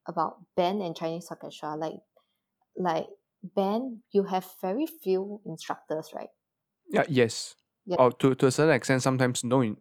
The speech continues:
Speaker 2: like, just a conductor and an assistant, maybe.
Speaker 1: Exactly. Like, from what I
Speaker 2: Mm.
Speaker 1: saw in Chongqing was that it's always seniors teaching the juniors.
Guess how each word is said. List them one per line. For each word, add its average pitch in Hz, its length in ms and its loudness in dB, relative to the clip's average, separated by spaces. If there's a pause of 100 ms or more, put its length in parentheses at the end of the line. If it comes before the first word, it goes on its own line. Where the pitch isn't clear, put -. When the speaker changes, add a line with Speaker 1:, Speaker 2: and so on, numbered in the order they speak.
Speaker 2:
like, 107 320 -2
just - 420 2 (460)
a 123 80 0
conductor 110 580 0
and 107 160 -6
an 98 80 -4
assistant, 107 480 -2
maybe. 104 280 -2
Speaker 1:
Exactly. 170 380 -4 (240)
Like, 196 240 -2 (220)
from 208 220 2
what 330 120 2
I 175 120 2
Speaker 2:
Mm. - 20 -14
Speaker 1:
saw 202 220 0 (100)
in 160 180 -8 (240)
Chongqing 180 460 -8
was 165 340 -4
that - 140 -2 (180)
it's 190 160 -6
always 190 320 2
seniors 165 600 -6
teaching 165 340 -8
the 147 140 -4
juniors. 151 680 -12